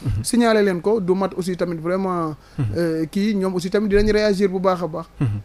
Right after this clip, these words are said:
Speaker 2: Pour que, euh, lampe yi mën a tàkk.
Speaker 1: Mhm. Ba tey rek ñu ngi ci, euh, wàllum social bi. Yéen seen mairie, euh, fu mu ci toll? Parce que ñu bari dañuy jëw seen mairie bi ne ñoom du génne di jàppale askan wi. Dañ koy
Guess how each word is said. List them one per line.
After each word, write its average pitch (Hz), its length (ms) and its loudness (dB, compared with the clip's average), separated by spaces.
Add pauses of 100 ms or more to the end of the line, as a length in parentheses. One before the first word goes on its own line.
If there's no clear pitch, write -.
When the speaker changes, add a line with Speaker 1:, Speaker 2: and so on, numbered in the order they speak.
(140)
Speaker 2:
Pour 175 140 -8
que, 190 100 -2
euh, 170 920 -2
lampe 185 240 2
yi 190 80 0
mën 185 140 0
a 180 40 0
tàkk. 170 380 -8
Speaker 1:
Mhm. 107 200 2 (400)
Ba 143 120 4
tey 131 200 6
rek 123 200 2
ñu 139 140 6
ngi 135 300 4
ci, 131 320 -2 (280)
euh, 135 340 -4 (180)
wàllum 208 240 6
social 143 380 4
bi. 156 180 6
Yéen 202 260 4
seen 208 240 2
mairie, 143 360 6
euh, 95 440 -4
fu - 140 0
mu 214 80 6
ci 175 80 -4
toll? 151 280 4
Parce 180 180 2
que 185 100 0
ñu 180 120 4
bari 202 360 4
dañuy 175 500 4
jëw 175 220 6
seen 165 220 4
mairie 156 240 8
bi 143 120 8
ne 143 200 6 (500)
ñoom 151 300 2
du 156 80 8 (120)
génne 156 300 8
di 143 140 4
jàppale 147 360 6
askan 139 300 2
wi. 120 340 2
Dañ 135 160 4
koy 156 220 6